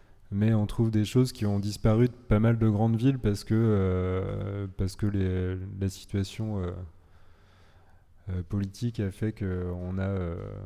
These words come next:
dégagé, euh, en bonne partie les pauvres des centres-villes et que,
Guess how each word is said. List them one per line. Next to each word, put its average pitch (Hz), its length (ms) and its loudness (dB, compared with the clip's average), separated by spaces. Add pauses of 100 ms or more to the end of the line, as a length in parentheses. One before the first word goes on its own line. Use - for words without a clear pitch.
(440)
dégagé, 98 600 -2
euh, 87 460 -2 (240)
en 98 100 -6
bonne 95 220 -2
partie 101 380 -4
les 98 120 0
pauvres 98 460 -2
des 92 140 -6
centres-villes 101 600 -4
et 92 140 -2
que, 90 420 -6